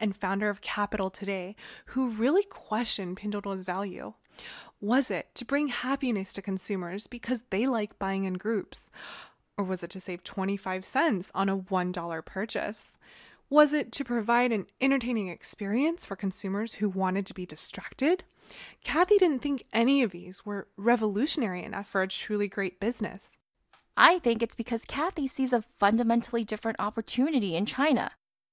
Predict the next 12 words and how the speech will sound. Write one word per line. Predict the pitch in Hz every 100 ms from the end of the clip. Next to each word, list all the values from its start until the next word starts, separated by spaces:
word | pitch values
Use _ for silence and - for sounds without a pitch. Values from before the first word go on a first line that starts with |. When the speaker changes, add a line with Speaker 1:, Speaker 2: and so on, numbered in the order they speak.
| _
Speaker 2:
She's | - 254 262
in |
the | 359
camp | - 208 196 - 196
of | -
消 | - 262
费 | 262 226
升 | - 226 240
级, | 151 151 - _ - - _ -
or | 196 202 196 -
consumption | - 240 294 285 254 -
upgrade. | 220 - - - -